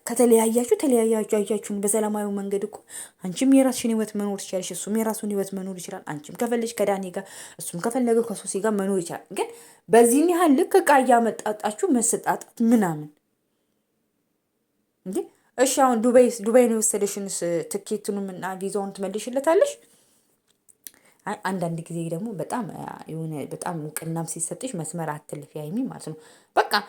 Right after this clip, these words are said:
ይቅርታ ጠየቀሽ፣ በቃ ብዙ ጊዜ ለመነሽ፣ አልፈልግም አለሽ። ከዚህ በላይ ምን ያድርግሽ? አይዘልሽም፣ እንኮኮሽ አያደርግሽም። ከዚህ በላይ ምንም ያደርግሽ ነገር የለም። በቃ ከሁለት፣ ከ-፣ ከአን-፣ ከአንዳችሁ አንዳችሁ ተረቱና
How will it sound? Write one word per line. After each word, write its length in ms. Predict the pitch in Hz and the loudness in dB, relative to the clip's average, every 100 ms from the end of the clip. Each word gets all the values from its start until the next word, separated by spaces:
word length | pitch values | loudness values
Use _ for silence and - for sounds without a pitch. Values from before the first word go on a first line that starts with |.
| - - | -10 -10
ይቅርታ 340 | 285 - 440 415 427 | -2 2 4 4 4
ጠየቀሽ፣ 400 | 285 277 269 - | 2 2 2 4
በቃ 180 | - 381 | 4 4
ብዙ 180 | 240 233 302 | 2 4 4
ጊዜ 140 | 311 339 | 4 6
ለመነሽ፣ 520 | 277 269 277 254 320 | 8 8 6 4 4
አልፈልግም 600 | 330 285 269 254 233 226 | 4 4 4 4 4 2
አለሽ። 160 | 277 - | 0 4
ከዚህ 240 | 285 233 | 4 8
በላይ 180 | 254 254 | 8 6
ምን 200 | 226 240 | 4 4
ያድርግሽ? 420 | 254 202 185 185 - | 4 2 -2 -6 0
አይዘልሽም፣ 640 | 202 220 226 302 320 339 240 - - - - | 4 6 6 4 2 0 -4 -4 -18 -14 -4
እንኮኮሽ 480 | 208 214 233 302 294 | -2 0 0 0 2
አያደርግሽም። 600 | 285 277 285 226 214 185 | 4 4 2 0 -4 -4
ከዚህ 240 | 220 208 | -4 0
በላይ 200 | 214 240 | 4 4
ምንም 240 | 233 220 226 | 4 2 0
ያደርግሽ 400 | 214 196 185 185 180 | 0 -2 -6 -10 -10
ነገር 220 | 170 165 | -6 -6
የለም። 180 | 165 - - _ 247 | -6 -10 -20 _ 2
በቃ 140 | 233 214 - _ _ - | 2 0 -4 _ _ 2
ከሁለት፣ 320 | 240 254 269 | 8 8 6
ከ-፣ 200 | - 233 233 | 2 -2 2
ከአን-፣ 320 | 220 240 233 | 4 4 4
ከአንዳችሁ 580 | 254 262 262 277 269 302 - | 2 4 4 4 0 -4 0
አንዳችሁ 420 | 214 214 226 - | 2 2 0 0
ተረቱና 480 | 226 214 202 214 | 0 0 -2 -2